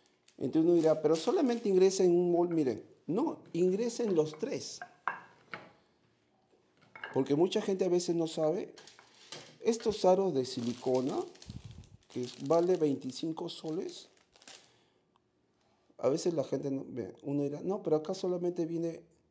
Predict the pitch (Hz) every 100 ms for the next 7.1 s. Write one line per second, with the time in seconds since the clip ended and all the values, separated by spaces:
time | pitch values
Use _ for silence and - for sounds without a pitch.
0 | _ _ - 156 160 170 202 220 220 214
1 | 190 165 180 180 147 - - - _ _
2 | _ _ _ _ _ _ _ _ - -
3 | - - - _ _ _ _ _ - -
4 | - - - - - _ _ _ - -
5 | - _ - - 135 185 185 175 175 175
6 | 170 - 135 131 135 151 165 160 160 165
7 | 208